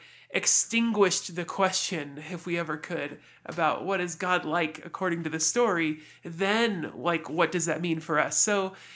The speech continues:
you know, in, in each parable, this is the parable of the shepherd who goes after the, the one lost sheep. There's the parable of the woman who searches desperately for the one of ten lost coins.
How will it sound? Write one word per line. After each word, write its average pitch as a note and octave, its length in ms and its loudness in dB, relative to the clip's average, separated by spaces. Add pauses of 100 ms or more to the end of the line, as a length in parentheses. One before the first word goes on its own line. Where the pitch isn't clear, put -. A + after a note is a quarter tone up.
(120)
you G#3+ 160 0
know, F#3 160 8
in, A3 240 4
in A3+ 180 4
each - 220 -2
parable, G3+ 300 4
this E3 120 -4
is - 60 -4
the E3+ 80 -6
parable F3 260 0
of D#3 80 -6
the D#3+ 60 -8
shepherd G#3 540 2
who - 140 -8
goes E3+ 260 0
after E3+ 260 -2
the, C#3+ 340 -4
the D#3 140 -6
one F3 320 0
lost D#3 260 0
sheep. G3 320 -4 (460)
There's E3 220 0
the E3+ 100 0
parable E3+ 580 0
of D3+ 200 -2
the D#3 100 -2
woman E3 500 0
who D3+ 380 -2
searches E3 640 0
desperately D#3+ 920 -2 (300)
for F3 140 0
the D#3+ 120 4
one D#3+ 260 4
of D#3 120 0
ten E3 320 0
lost D3+ 280 0
coins. E3 500 0